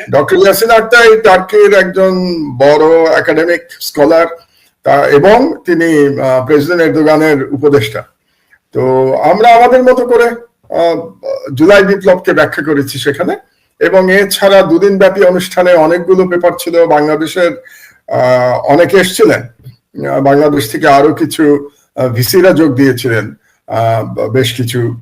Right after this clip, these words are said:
আহ, ইউনিভার্সিটির ভাইস চ্যান্সেলর এসছিলেন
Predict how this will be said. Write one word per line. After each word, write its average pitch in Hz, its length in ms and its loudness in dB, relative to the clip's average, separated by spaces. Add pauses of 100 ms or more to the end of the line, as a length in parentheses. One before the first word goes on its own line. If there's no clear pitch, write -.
আহ, 113 160 -4
ইউনিভার্সিটির 131 720 -2
ভাইস 120 240 -2
চ্যান্সেলর 123 500 -4
এসছিলেন 170 580 -2